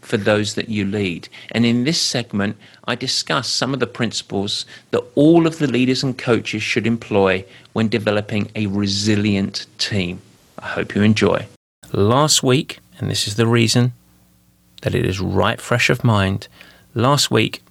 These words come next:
I ran, in conjunction with Tom Andrews of T J A Leadership, a seminar for a collection of very high-performing C E Os and business leaders. And it was all about leading for resilience. Ah, you see why we're doing the show now, eh?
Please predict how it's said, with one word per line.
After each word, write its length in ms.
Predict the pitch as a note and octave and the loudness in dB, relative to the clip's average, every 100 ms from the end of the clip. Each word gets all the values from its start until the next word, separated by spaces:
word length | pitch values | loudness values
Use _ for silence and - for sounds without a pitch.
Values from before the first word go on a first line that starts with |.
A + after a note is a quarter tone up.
| - | -2
I 120 | C3 | 2
ran, 440 | B2+ A2+ A2+ B2 | 2 2 2 0
in 160 | - A#2 | 0 0
conjunction 540 | A2+ B2 A#2 A#2 - | 2 2 2 -2 0
with 100 | C3 | 0
Tom 220 | B2 C3 A#2+ | 2 2 2
Andrews 500 | A2 A2 A#2+ A#2 - | 2 2 2 2 -2
of 120 | - | -4
T 200 | - A#2 | 0 0
J 300 | - A2+ A2 | 2 2 2
A 20 | |
Leadership, 580 | G#2 A2 G#2 - G#2 - - | 2 2 2 0 -2 -4 -4
a 60 | G#2 | 0
seminar 580 | - D3 C#3 G#2 G#2 G2+ - - | 4 4 4 4 2 -2 -14 -20
for 240 | - - | -8 0
a 40 | G#2+ | 0
collection 520 | G#2 A2 G#2+ - G#2+ | 0 -2 -2 -2 0
of 160 | G2 G2 | 0 0
very 340 | A2+ A#2 C3 | 0 2 2
high-performing 720 | A2+ B2 A2+ G#2+ A2+ G#2+ G#2 | 2 0 0 -2 2 4 4
C 320 | - - G#2+ | 2 2 4
E 60 | G#2 | 4
Os 180 | G2+ G2 | 4 2
and 100 | G2 | 0
business 400 | G2+ - G2 - | 0 0 0 0
leaders. 460 | F#2+ - - - - - - - - | 0 -2 -2 -2 -4 -12 -18 -18 -6
And 140 | - A2 | 2 2
it 80 | |
was 160 | - G#2 | 4 0
all 380 | - C3+ C#3 C3+ | 0 2 4 4
about 380 | C3 G#2 G2+ - | 2 0 0 0
leading 640 | G#2+ G2+ A2+ A#2 A2+ A2+ | 0 2 2 2 4 2
for 400 | G#2 - G2+ G2 | 0 0 2 4
resilience. 840 | G2 F#2 G2 G2 G2 F2 - - - - - - | 2 0 2 2 0 -4 -6 -8 -8 -20 -14 -4
Ah, 240 | F#2+ - - _ _ _ - | -4 -4 -10 _ _ _ -10
you 100 | A2 | -6
see 200 | - G2 | -2 0
why 180 | F#2+ | 2
we're 120 | F#2+ F#2+ | 2 0
doing 280 | G2 F#2+ | 0 -2
the 40 | F#2 | -2
show 280 | - B2 C3 | 0 2 2
now, 260 | F#2+ - | 2 -2
eh? 100 | - | -2